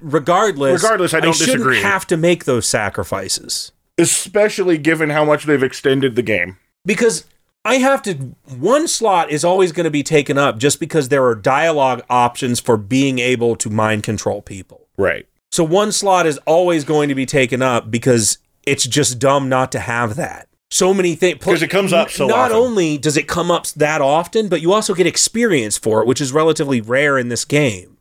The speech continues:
Speaker 2: Yeah.
Speaker 1: So not doing that just seems odd. But it's one of those things that it's like, when I look at the game overall, it's hard for me to say, it's hard for me to look at that and not be like, "Yeah, I feel like that could have been done a little better."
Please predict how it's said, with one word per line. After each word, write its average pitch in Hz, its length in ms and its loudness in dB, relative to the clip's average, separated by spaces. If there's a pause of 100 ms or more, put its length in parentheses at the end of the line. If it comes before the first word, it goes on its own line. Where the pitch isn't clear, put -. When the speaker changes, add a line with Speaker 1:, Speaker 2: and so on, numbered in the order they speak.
(120)
Speaker 2:
Yeah. 120 300 -2 (440)
Speaker 1:
So - 180 0
not 170 600 0
doing 185 360 0
that 233 420 0
just 135 280 2
seems 160 360 2 (100)
odd. 123 460 0 (340)
But 127 360 0 (580)
it's 156 180 0
one 190 160 0
of 196 80 2
those 175 220 2
things 160 260 0
that 147 140 0
it's 127 120 -6
like, 131 320 0 (460)
when 151 220 0
I 151 80 2
look 156 240 0
at 156 100 -14
the 151 60 -2
game 135 400 0
overall, 120 1000 0 (220)
it's 139 160 -2
hard 156 320 2
for 147 160 -4
me 131 180 0
to 123 80 2
say, 120 580 0 (440)
it's 143 160 -2
hard 165 240 2
for 151 80 -6
me 156 100 0
to 135 80 0
look 139 180 0
at 147 100 -2
that 127 160 2
and 120 100 -2
not 131 180 0
be 123 140 -4
like, 120 240 0
"Yeah, 139 240 2
I 131 100 0
feel 135 220 -4
like 139 160 2
that 127 180 0
could 139 140 0
have 113 80 -2
been 117 160 0
done 113 180 2
a 107 80 0
little 104 180 0
better." 92 380 -10